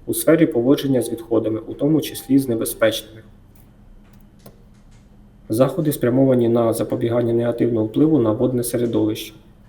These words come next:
Суворо дозувати внесення на тверді покриття протипоже-, протиожеледних сумішей, своєчасно проводити профілактичні та ремонтні роботи щодо герметичності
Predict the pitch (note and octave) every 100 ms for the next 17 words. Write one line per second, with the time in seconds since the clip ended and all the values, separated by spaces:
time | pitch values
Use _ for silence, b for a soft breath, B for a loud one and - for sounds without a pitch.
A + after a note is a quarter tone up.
0 | b b b - B2 E3 F3 C#3 B2+ B2
1 | B2+ A#2 A#2 A#2+ A#2 A#2 A2+ A2+ - A2+
2 | B2 A2+ A#2+ A2+ A#2+ A2+ A2+ - - A2+
3 | A2+ A2+ - A#2 - A#2+ A#2 A#2 A2+ A2
4 | - D3 D#3 D3+ C#3+ C3+ - B B -
5 | - A#2+ A#2 C3 - A2+ A#2 A#2 A#2 A2
6 | A2+ A2 - A2 A2+ - B2 A#2+ A2+ A2
7 | G#2+ - A#2+ A#2 - A2+ A2+ D3 - C3+
8 | - A#2+ A#2 A2+ A2 A2+ D3+ - C3+ -
9 | -